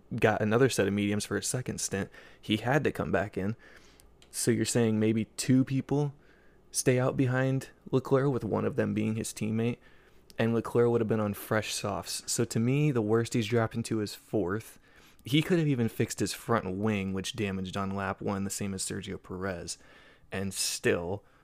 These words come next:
only probably ended up sixth at worst.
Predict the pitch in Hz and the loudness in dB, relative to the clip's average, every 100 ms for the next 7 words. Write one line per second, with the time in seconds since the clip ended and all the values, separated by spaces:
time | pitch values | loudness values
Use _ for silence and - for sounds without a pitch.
0 | _ 107 110 101 101 104 101 92 90 90 | _ -2 0 0 -4 -4 -2 -2 -4 -4
1 | 73 - - - - - - 101 98 90 | -4 2 4 4 2 0 -2 -2 -2 -4
2 | - - | -4 -8